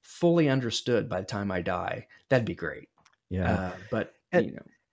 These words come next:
Speaker 2: and, and there's some things I have a lot more knowledge about than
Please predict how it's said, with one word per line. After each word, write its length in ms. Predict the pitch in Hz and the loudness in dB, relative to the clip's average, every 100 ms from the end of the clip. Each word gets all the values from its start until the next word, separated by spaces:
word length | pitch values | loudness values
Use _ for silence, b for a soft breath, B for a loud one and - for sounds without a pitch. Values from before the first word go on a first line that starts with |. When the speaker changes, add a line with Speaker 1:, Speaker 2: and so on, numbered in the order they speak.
| _ _ - | _ _ 6
Speaker 2:
and, 160 | 170 - | 8 10
and 160 | 156 | 10
there's 140 | 147 135 | 10 10
some 220 | 151 147 | 8 8
things 260 | - 135 127 | 8 8 10
I 140 | 120 | 10
have 120 | 123 | 10
a 40 | 113 | 10
lot 220 | 110 - | 10 8
more 120 | 113 | 6
knowledge 440 | 104 101 110 110 | 8 8 8 8
about 340 | 113 104 113 - | 8 8 8 6
than 160 | 101 | 4